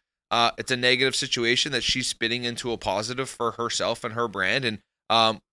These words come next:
you know, some really interesting takeaways from it and, and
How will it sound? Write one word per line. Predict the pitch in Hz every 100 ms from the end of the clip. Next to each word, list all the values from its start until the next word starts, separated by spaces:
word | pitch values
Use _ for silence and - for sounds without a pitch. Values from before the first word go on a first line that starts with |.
| _ _ _
you | 123
know, | 110
some | - 107
really | 110 123 123 95
interesting | 117 113 120 - 104
takeaways | - 113 110 110 101 95 - -
from | 120 120 -
it | 104 104
and, | 92 101 98
and | 98 98 95 85